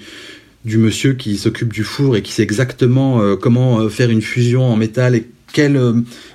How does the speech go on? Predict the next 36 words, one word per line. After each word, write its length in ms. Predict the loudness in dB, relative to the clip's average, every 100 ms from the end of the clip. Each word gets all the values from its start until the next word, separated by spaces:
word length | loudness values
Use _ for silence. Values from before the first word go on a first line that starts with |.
| -6
quels 200 | 0 2
métaux 380 | 2 2 2 0
associés 500 | 0 0 -2 0 -2
pour 180 | -2 -8
créer 280 | -2 -2 0
tel 260 | 0 0
type 300 | -2 -2 0
de, 180 | 2 2
de, 380 | 2 2 0 -4 -12 -18 -18 -4
de 120 | -2
particularité 880 | -2 -4 -6 -4 -2 0 -2 0 0
à 60 | 0
un, 200 | -2 -4
à 100 | -2
un 80 | 0
métal, 460 | 0 0 0 2
d'autres 420 | 2 0 2 0 -2
qui, 320 | -2 -2 -4 -10 -18 -14
qui 140 | -2 -2
avaient, 320 | 0 0 2
euh, 120 | 2
vraiment, 500 | 0 0 2 2 2
euh, 280 | 2 0 -2 -4 -2
le 140 | 2 2
geste 360 | 2 0 -2
dans 140 | 0 0
leurs 180 | 0
mains 200 | 2 2
pour, 280 | 0 -2 -2
euh, 100 | -2
pour 260 | -4 -10 -8
tourner, 360 | -2 0 0
fraiser, 460 | 0 0 0 2 0
pour 180 | -2 -4
créer 240 | -2 0
des, 320 | 2 2 0